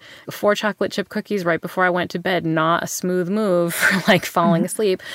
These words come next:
Speaker 1: Like, "Brain, could we not skip the workout this week? Can you make me crave that Pilates class just like I craved those cookies?"
Speaker 2: Mm.
Speaker 1: If we could get brains to do that, we'd be,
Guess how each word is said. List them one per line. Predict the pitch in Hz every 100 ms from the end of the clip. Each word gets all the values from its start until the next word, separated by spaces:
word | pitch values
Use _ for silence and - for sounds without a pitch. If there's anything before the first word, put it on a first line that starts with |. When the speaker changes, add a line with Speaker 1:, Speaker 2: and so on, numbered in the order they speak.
| - -
Speaker 1:
Like, | 180 175
"Brain, | - 185 208 185
could | 175
we | 180
not | 160 151 -
skip | - 208 -
the | 233
workout | 247 247 247
this | 269 -
week? | 262 262
Can | 220
you | 190
make | 180 185
me | 196
crave | - - 160 170 180
that | 202 214 214
Pilates | 214 202 196 208
class | - 214 208 220 -
just | 175 -
like | 170
I | 160
craved | - - 165 165 170 - -
those | 165 156
cookies?" | - 170 - 262 269
Speaker 2:
Mm. | 226 208 202 190 185
Speaker 1:
If | 180
we | 226
could | 254
get | - 196
brains | 175 175 170
to | -
do | 156
that, | 147 135 -
we'd | 156 156
be, | 143 147 160